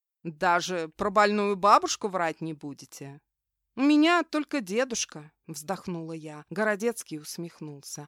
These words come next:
«Он, к счастью, здоров и отношения к моим прогулам не имеет». Павел Сергеевич, еще немного посмотрев, сказал: «Записывайте вопросы к зачету Кулагина».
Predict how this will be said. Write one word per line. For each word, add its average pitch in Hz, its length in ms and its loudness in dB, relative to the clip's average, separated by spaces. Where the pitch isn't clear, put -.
«Он, 339 240 4
к - 80 -2
счастью, 277 440 2
здоров 180 640 -2
и 208 100 0
отношения 254 640 2
к - 100 -12
моим 196 240 -4
прогулам 185 520 -2
не 262 340 0
имеет». 170 540 -6
Павел 202 280 0
Сергеевич, 208 640 -4
еще 190 480 -4
немного 170 420 -6
посмотрев, 190 720 -6
сказал: 160 640 -8
«Записывайте 262 800 0
вопросы 269 520 0
к 165 80 -14
зачету 214 480 -4
Кулагина». 147 680 -10